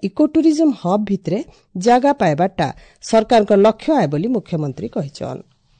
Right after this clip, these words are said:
ରାଜ୍ୟ ଗୃହ ନିର୍ମାଣ ଆଉ ନଗର ଉନ୍ନୟନ ବିଭାଗର ଖର୍ଚ୍ଚ ଆର୍ ବଜେଟ୍ ଉପରେ ଗୋଟେ ସମୀକ୍ଷା ବୈଠକ ଗଲାକାଲ ଭୁବନେଶ୍ୱର ଖାରବେଳ ଭବନ ହେଇଯାଇଛି। ବୈଠକ ଥି ବିଭାଗୀୟ ମନ୍ତ୍ରୀ ଡକ୍ଟର କୃଷ୍ଣଚନ୍ଦ୍ର ମହାପାତ୍ର ଅଧ୍ୟକ୍ଷତା କରିଥିଲେ।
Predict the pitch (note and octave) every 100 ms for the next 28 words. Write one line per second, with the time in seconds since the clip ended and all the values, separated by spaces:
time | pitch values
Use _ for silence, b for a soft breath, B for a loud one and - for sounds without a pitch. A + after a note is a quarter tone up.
0 | _ _ _ - _ - - C4 C4+ E4+
1 | C#4+ C4+ B3+ D#4 E4+ E4 F4 E4+ E3 D3+
2 | F#3 A3+ C#4 D#4 D#4 D#4 D4+ G#3 D#3+ F3
3 | F3 G3 - A#3 - C#4+ C4+ F3 F#3+ G3
4 | C4 G#3+ - F#3+ A3 F3+ - G#3+ B3+ -
5 | C4+ E3+ C3+ G#3+ G#3 G3+ G3 F#3+ E3+ D3
6 | b b b G#3 B3+ D4+ D4+ E4 D#4 -
7 | F3+ G3+ A#3 A3+ F#3 D3+ D3 G3 F#3+ D3
8 | D3+ D3+ - D3+ - b b b A#3 B3+
9 | C4 E4 - G3+ - b b G#3+ A3 B3
10 | A3+ G3+ G#3 G#3+ C4 B3+ E3 - E3 -
11 | A#3+ - C#4+ D4 C#4+ B3+ F3 E3+ D3+ -
12 | A3+ F3+ D3 E3 D#3 F3+ F#3 F3 C#3+ D#3